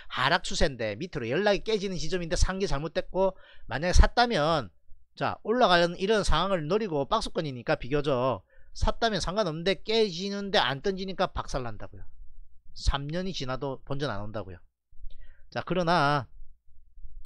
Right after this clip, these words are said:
이제 아, 조금 아, 희망은 보입니다. 자, 이제 돌려내고 있으니까요.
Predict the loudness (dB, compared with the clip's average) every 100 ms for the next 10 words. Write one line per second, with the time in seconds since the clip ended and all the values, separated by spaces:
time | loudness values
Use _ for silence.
0 | -10 -4 2 4 4 2 -2 -10 -8 -4
1 | -4 -6 -8 -8 -4 -4 -4 -14 -20 -12
2 | -8 0 0 2 0 0 -2 -2 0 2
3 | 2 0 -8 -14 -14 -6 -4 -4 -2 2
4 | 2 0 -2 0 2 2 0 -2 -4 -4
5 | -2 0 -2